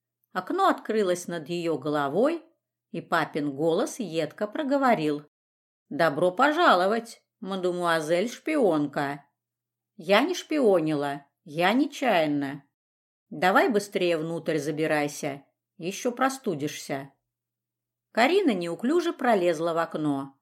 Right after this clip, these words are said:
Одна когтистая тапка осталась на кресле,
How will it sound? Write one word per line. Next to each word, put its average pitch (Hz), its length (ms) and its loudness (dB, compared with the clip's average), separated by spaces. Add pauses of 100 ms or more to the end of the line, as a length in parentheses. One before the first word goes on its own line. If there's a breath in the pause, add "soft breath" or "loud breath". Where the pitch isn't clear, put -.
(320)
Одна 165 380 -2
когтистая 165 680 -6
тапка 156 460 -4
осталась 151 480 -6
на 147 160 -6
кресле, 302 720 -2